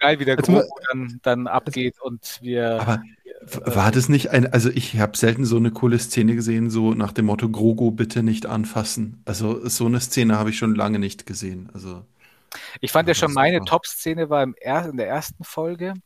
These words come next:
Speaker 1: die auch schon im Trailer kurz verwurstet war,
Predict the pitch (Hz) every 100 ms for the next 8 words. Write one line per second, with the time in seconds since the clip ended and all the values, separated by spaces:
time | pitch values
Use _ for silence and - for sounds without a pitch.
0 | _ - 131 147 135 131 143 127 123 -
1 | 131 151 151 160 156 - 135 135 143 -
2 | 127 127 131